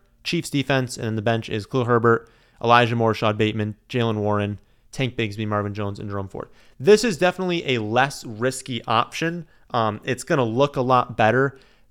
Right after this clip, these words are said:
but number one, we don't know with those running backs. Maybe some of the running backs I drafted, like, maybe I could have easily started, um, Mostert in those first few weeks, and he would have done really good,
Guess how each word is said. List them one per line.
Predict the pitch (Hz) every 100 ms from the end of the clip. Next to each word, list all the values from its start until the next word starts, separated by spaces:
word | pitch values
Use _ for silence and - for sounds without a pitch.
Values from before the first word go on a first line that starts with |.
| _ _ _
but | 170 131 117 - - _ _ _ _ _ _ _ _ _
number | 139 143 139
one, | 143 139
we | 123
don't | 135 127
know | 139
with | 147
those | 143 127
running | 135 139
backs. | 107 113 -
Maybe | 113 110
some | 120
of | 131
the |
running | 123 123
backs | 120 113
I | 120
drafted, | 110 113 - 131
like, | 104 104
maybe | 120 113 123 123
I |
could | 113 131
have | 123 113
easily | 113 117 113
started, | - 113 110 110 107 104 _ _ _
um, | - 110 101 101 98 _ _ _ _ _ _ _ _ _ _ _ _ _ _ _ _ _
Mostert | 135 139 139 - 107 - _ _ _
in | 123
those | 113 110
first | 123 -
few | 120
weeks, | 127 117
and | 113
he | 113
would | 117
have | 110
done | 110
really | 110 107
good, | 113 113 110